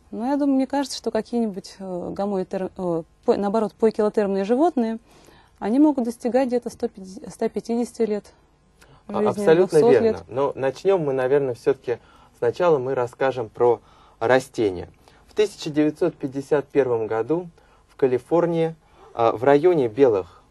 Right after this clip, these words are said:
Speaker 2: гор, где выпадает всего двести пятьдесят миллиметров осадков, была обнаружена роща из остистых сосен. И возраст семнадцати деревьев превышал четыре тысячи лет.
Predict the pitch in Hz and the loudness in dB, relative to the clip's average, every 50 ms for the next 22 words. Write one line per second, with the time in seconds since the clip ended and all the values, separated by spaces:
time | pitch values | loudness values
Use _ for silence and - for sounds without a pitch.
0 | _ - 110 120 147 160 160 160 _ _ _ - 131 123 127 131 147 147 147 - | _ -4 4 6 6 6 4 0 _ _ _ -6 -4 -2 0 0 2 2 4 4
1 | - 147 - - - - 123 117 131 135 107 92 110 107 143 156 151 - - 107 | 2 2 0 -4 -12 -10 -6 -4 -2 -4 -4 -4 -2 0 0 0 0 -2 -10 -16
2 | 101 - 107 98 - 113 110 - - 120 98 - - _ - 107 107 110 120 120 | -16 -16 -16 -14 -14 -14 -8 -4 -2 -2 -2 -2 -6 _ -12 -10 -8 -6 -4 -4
3 | 113 98 85 - - 80 - 95 101 - - 156 160 160 - - 160 - _ _ | -4 -4 -6 -8 -14 -14 -12 -14 -8 -6 -4 -4 -4 -6 -10 -16 -18 -18 _ _
4 | _ _ _ - _ _ _ - 104 131 165 196 220 185 143 139 135 139 151 165 | _ _ _ -20 _ _ _ 0 2 2 2 2 2 0 -2 -2 -2 0 -2 -2
5 | 143 139 135 131 123 101 98 92 87 - - - - - _ _ _ _ _ _ | -2 -4 -4 -2 -2 -2 -2 -4 -6 -10 -20 -20 -20 -20 _ _ _ _ _ _
6 | _ 117 113 104 123 117 - - - 180 175 165 - 165 - - - - 101 87 | _ -10 -2 0 0 0 0 -2 -6 -8 -8 -6 -8 -10 -10 -10 -8 -8 -8 -8
7 | - - - - _ _ _ _ _ _ _ _ _ _ - 160 170 208 233 208 | -10 -14 -20 -20 _ _ _ _ _ _ _ _ _ _ 0 2 6 6 6 6
8 | - 131 107 98 - _ - _ _ - - - 151 165 165 160 139 - - - | 6 2 0 -2 -4 _ -20 _ _ -18 -8 -4 -2 0 2 2 0 0 -2 -8
9 | 107 - 107 101 117 131 147 190 214 190 131 98 92 - _ _ _ - - - | -12 -12 -12 -8 -6 -4 -2 -4 -4 -4 -6 -6 -8 -8 _ _ _ -20 -20 -20
10 | _ _ _ - - 143 143 139 143 135 - - 180 180 185 170 - - - - | _ _ _ 0 2 4 4 4 4 2 2 0 0 0 0 -2 -8 -10 -10 -10
11 | 131 - _ - 139 151 156 160 156 156 - 120 110 - 123 113 - - 123 107 | -10 -8 _ -2 0 0 0 0 -2 -6 -8 -12 -12 -12 -16 -16 -12 -10 -8 -8
12 | 95 90 - | -8 -8 -10